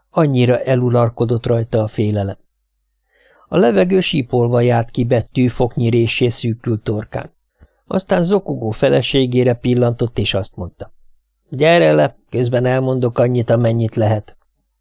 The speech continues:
A két táskát, az egyikben a ruhái, a másikban a gyógyszerei, leállította az előszoba ajtó mellé, és ekkor még valami eszébe jutott.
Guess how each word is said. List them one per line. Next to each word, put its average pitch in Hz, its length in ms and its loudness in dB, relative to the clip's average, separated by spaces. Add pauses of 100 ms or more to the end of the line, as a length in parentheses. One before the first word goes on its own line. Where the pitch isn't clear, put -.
(1400)
A - 80 -4
két - 320 -2
táskát, 131 640 0
az 123 180 -4
egyikben 120 460 0
a 110 60 -2
ruhái, 123 500 2
a 123 80 -6
másikban 117 560 -2
a 104 60 -4
gyógyszerei, 123 800 0
leállította 117 760 -2
az 113 120 -2
előszoba 117 580 0
ajtó 113 320 -2
mellé, 113 420 -4 (420)
és 185 180 -2
ekkor 180 400 -2
még 127 240 0
valami 113 360 2
eszébe 101 400 -2
jutott. - 320 -10